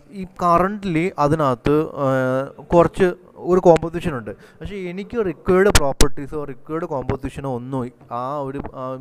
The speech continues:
specimen ഇല്ല. അപ്പം ഞാൻ പറയുന്നത്, എനിക്ക് ഇതിൻ്റെ compositions ചേഞ്ച് ചെയ്യണം, അല്ലെങ്കിൽ എനിക്ക് ഇതിൻ്റെ properties ചേഞ്ച് ചെയ്യണം, അല്ലെങ്കിൽ എനിക്ക് ഇതിൻ്റെ മൈക്രോ സ്ട്രക്ചർ ചേഞ്ച് ചെയ്യണം എന്ന് ഞാൻ വിചാരിക്കുക. അങ്ങനെ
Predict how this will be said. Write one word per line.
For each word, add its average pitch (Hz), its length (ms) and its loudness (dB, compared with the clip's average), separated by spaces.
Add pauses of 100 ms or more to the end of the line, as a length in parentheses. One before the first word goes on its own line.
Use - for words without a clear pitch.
(140)
specimen 139 520 -6
ഇല്ല. 104 140 -8 (240)
അപ്പം - 240 -16
ഞാൻ 180 120 -6 (100)
പറയുന്നത്, 127 360 -10 (180)
എനിക്ക് 196 320 -12
ഇതിൻ്റെ 151 340 -10
compositions 135 680 -10 (100)
ചേഞ്ച് 123 300 -12
ചെയ്യണം, 95 300 -12 (320)
അല്ലെങ്കിൽ 147 320 -12
എനിക്ക് 160 240 -14
ഇതിൻ്റെ 143 240 -10 (100)
properties 131 560 -8 (100)
ചേഞ്ച് 113 240 -12
ചെയ്യണം, 101 280 -10
അല്ലെങ്കിൽ 139 320 -14
എനിക്ക് 143 220 -20
ഇതിൻ്റെ 139 200 -16
മൈക്രോ 123 400 -12
സ്ട്രക്ചർ 131 260 -14 (160)
ചേഞ്ച് 120 280 -12
ചെയ്യണം 104 260 -14 (320)
എന്ന് 165 220 -14
ഞാൻ 151 180 -10
വിചാരിക്കുക. 117 480 -8 (280)
അങ്ങനെ 160 220 -8